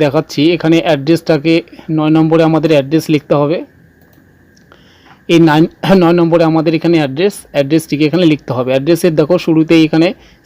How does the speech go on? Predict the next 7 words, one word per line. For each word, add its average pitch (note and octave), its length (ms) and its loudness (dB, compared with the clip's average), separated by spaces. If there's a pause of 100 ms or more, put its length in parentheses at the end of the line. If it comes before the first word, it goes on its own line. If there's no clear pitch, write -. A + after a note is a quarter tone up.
(160)
সিও F#3 380 2 (480)
নেম D#3 140 4 (100)
দেওয়া D3 240 4
রয়েছে, D#3 280 2
অর্থাৎ E3 180 -2 (100)
care D3+ 300 2
of, F#3 60 -2